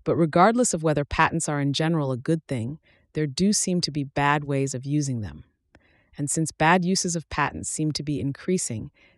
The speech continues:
there is an increasing call for patent reform. The problem with patent reform is that it has to go through the government. That tends to be slow.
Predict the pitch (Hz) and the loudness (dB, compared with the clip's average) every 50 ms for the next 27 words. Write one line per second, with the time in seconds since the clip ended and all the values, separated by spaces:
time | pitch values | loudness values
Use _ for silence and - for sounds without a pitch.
0 | _ - - 156 160 160 156 160 - - 190 208 214 - - 202 196 - - 190 | _ -4 0 0 2 2 2 0 2 4 4 4 4 2 2 0 0 0 0 -2
1 | 180 - - 156 147 143 - - 139 - - - 151 143 - - - 139 135 - | -4 -2 0 0 0 0 -2 -6 -8 -4 -2 0 0 0 0 -2 -6 -8 -8 -8
2 | - 143 131 107 95 65 - _ _ _ _ _ _ _ _ _ _ _ _ _ | -6 -6 -6 -6 -6 -10 -14 _ _ _ _ _ _ _ _ _ _ _ _ _
3 | _ _ _ _ _ _ _ _ _ _ _ _ _ _ _ - 139 - - 208 | _ _ _ _ _ _ _ _ _ _ _ _ _ _ _ -14 -6 0 4 4
4 | 240 262 269 254 220 185 - - - 165 135 - - 143 143 131 - - 139 123 | 6 6 6 4 2 2 0 0 0 0 0 -2 -4 -6 -8 -8 -6 -6 -6 -4
5 | 117 117 127 147 - - - 143 143 156 147 151 143 - - - - 165 175 - | -4 -6 -8 -8 -10 -10 -8 -6 -4 -2 -2 -2 -4 -6 -4 0 2 2 2 2
6 | - - - 151 - 147 147 - - 147 143 139 131 - 143 139 135 135 120 104 | -2 -4 -4 -2 -2 -2 -2 -2 -4 -6 -6 -6 -4 -2 -2 -2 0 -2 -4 -4
7 | - - _ _ _ _ _ _ _ _ _ _ _ _ _ _ _ _ - 156 | -6 -10 _ _ _ _ _ _ _ _ _ _ _ _ _ _ _ _ -2 -2
8 | - - - - 165 160 160 147 - - 135 139 127 - - - 143 139 117 87 | 0 0 -2 0 0 0 0 0 -2 -4 -4 -4 -4 -4 -4 -2 -2 -2 -2 -2
9 | 71 71 | -6 -10